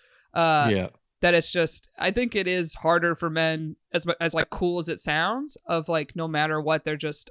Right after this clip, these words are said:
Speaker 1: often is this pressure from your family, their family, even friends, just, like, that look that, that's, like, one of the only <laughs> benefits women get if, like,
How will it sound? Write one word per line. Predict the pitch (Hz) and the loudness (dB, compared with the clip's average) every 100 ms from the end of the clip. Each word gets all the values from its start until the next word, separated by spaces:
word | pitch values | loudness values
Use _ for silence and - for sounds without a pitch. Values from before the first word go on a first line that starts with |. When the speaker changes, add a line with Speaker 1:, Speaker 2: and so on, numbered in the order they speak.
| - | -4
Speaker 1:
often | 131 - 139 | -4 -4 -4
is | 143 147 | -4 -4
this | 147 - | -6 -2
pressure | - 165 156 139 | 0 0 0 -4
from | - 143 135 135 - _ _ _ _ | -2 -4 -4 -6 -12 _ _ _ _
your | - 156 151 | -6 -2 -2
family, | 156 151 131 - | 0 -2 -2 -4
their | 151 143 | -2 -2
family, | - 143 131 123 113 | -2 -4 -4 -6 -10
even | 90 151 143 | -10 -12 -12
friends, | - 165 160 147 135 - | -6 -2 -2 -2 -6 -10
just, | - | -8
like, | 156 - - _ _ _ | -8 -10 -18 _ _ _
that | 165 143 | -4 -2
look | 160 202 170 151 - _ | 2 4 4 0 -6 _
that, | 160 151 - | 0 0 0
that's, | 160 170 - | -2 0 0
like, | 165 - _ _ | -2 -4 _ _
one | 160 220 | 0 4
of | 240 | 4
the | |
only | 240 208 | 4 4
<laughs> | - | 2
benefits | 156 262 - 214 190 | 0 2 2 0 0
women | 185 196 175 | 0 2 0
get | 165 160 | 0 0
if, | 151 | 0
like, | 151 147 | -4 -6